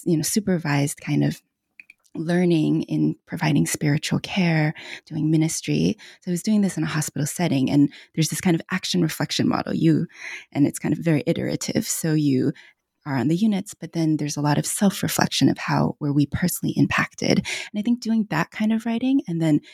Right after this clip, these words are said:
giving myself permission to start integrating this kind of more chaplaincy-oriented writing. And frankly, I actually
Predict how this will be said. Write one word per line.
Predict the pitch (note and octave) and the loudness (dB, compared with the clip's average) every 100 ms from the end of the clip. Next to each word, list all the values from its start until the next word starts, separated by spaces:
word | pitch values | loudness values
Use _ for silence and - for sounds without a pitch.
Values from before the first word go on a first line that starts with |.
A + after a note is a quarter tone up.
| - _ | -20 _
giving | A3+ B3 | 0 2
myself | A#3 G#3 F3 - | 2 0 -6 -8
permission | - D#3+ D#3 D#3+ D#3 | -2 2 2 2 -2
to | C#3+ | -2
start | D3+ D3 - | -2 -2 0
integrating | D#3+ - D#3 C#3+ C#3 D3 - - - - | 0 0 -2 0 4 4 4 -12 -18 -10
this | D3 | -10
kind | - D#3 D3 | -4 0 0
of | D3 - - - - | 0 -4 -18 -18 -8
more | D#3 D3+ C#3+ | 0 2 0
chaplaincy-oriented | - - E3+ E3 D3+ - C#3+ C3+ - - | -2 -2 0 2 0 0 0 0 0 -2
writing. | C3+ D3 C#3 D3+ | -2 0 0 2
And | D#3+ - | 2 0
frankly, | A#3 A#3+ F3+ D3+ | -4 0 2 2
I | |
actually | D3 - D#3 | 0 2 2